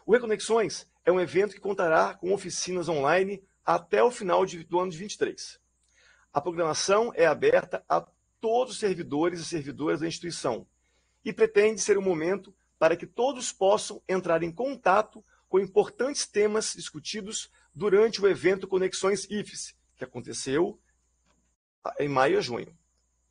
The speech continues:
A ideia é ampliar debates, compartilhar conhecimento e colocá-los na prática. Hoje, nosso primeiro encontro, será realizada a primeira oficina do Reconexões,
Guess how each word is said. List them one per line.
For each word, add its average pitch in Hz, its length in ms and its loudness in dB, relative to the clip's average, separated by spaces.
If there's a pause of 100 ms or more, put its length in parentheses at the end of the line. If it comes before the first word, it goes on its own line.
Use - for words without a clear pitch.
(600)
A 185 100 8
ideia 202 520 4
é 185 260 2
ampliar 214 540 0
debates, 139 640 4 (180)
compartilhar 214 800 0
conhecimento 160 720 -4 (160)
e 147 60 -20
colocá-los 175 580 0
na 180 100 -2
prática. - 440 -12 (880)
Hoje, 202 420 4 (220)
nosso 127 220 -4
primeiro 127 260 -4
encontro, 196 420 -4 (400)
será 190 220 0
realizada 190 560 2
a 190 60 -2
primeira 208 500 -2
oficina 220 460 -6
do 196 80 -6
Reconexões, 190 1080 -6